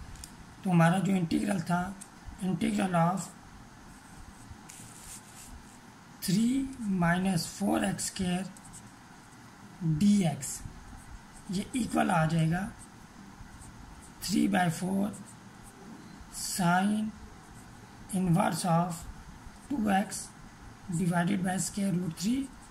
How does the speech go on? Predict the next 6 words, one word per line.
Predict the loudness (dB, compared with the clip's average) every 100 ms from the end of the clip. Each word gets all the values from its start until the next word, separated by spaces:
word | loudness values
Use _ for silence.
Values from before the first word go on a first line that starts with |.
| -20 -20 -20 -20 -20 -18 -18 -18 -18 -16 -16 -16 -2
plus | 2 2 0 -6 -14 -20 -20 -20 -16 -6
x | -4 -2
by | 0 0 0
two, | -2 -2 -6 -16 -20 -20 -20 -18 -18 -16 -14 -14 -12 -14 -14 -16 -18 -18 -20 -20 -20 -18 -20 -20 -20 -18 -18 -18 -18 -18 -20 -20 -20 -20 -20 -20 -20 -20 -20 -20 -20 -18 -8
three | 0 2 4
minus | 6 4 2 -2